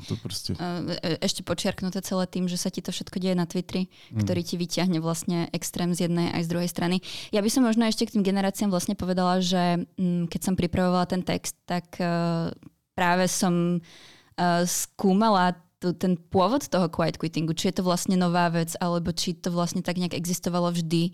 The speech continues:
Speaker 2: len sme to možno nejak inak pomenovali. A odborníci sa vlastne zhodujú v tom, že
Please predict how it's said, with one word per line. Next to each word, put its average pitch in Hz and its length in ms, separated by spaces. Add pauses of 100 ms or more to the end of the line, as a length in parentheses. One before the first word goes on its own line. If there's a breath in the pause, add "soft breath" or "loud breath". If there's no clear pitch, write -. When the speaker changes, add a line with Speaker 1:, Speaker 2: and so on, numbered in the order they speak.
(420 loud breath)
Speaker 2:
len 175 140
sme 175 120
to 175 100
možno 170 220
nejak 170 220
inak 175 240
pomenovali. 170 560 (440 soft breath)
A 185 120
odborníci 190 500
sa 196 140
vlastne 185 280
zhodujú 185 460
v 175 100
tom, 180 280
že 175 360